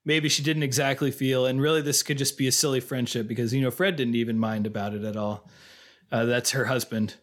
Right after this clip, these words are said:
But when she goes to meet the doctor, Doctor Harvey, the next Thursday, he does not show up and she's feeling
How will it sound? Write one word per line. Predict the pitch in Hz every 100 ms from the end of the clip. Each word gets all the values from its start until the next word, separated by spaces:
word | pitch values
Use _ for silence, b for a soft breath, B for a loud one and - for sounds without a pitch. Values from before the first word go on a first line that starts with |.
| _ b b b -
But | 143 135 139 _ _ _
when | 165 156
she | - 151
goes | 156 160 160 -
to | 156
meet | 131 147 170 170 - _
the | 139
doctor, | 131 123 - 131 127
Doctor | 123 123 127
Harvey, | 139 127 131 135 - b b -
the |
next | 143 131 -
Thursday, | 147 143 139 123 120 123 -
he | - 170
does | 160 151
not | 147 143 147
show | 151 127
up | 131 107
and | 110
she's | - 135 -
feeling | 143 139 135 131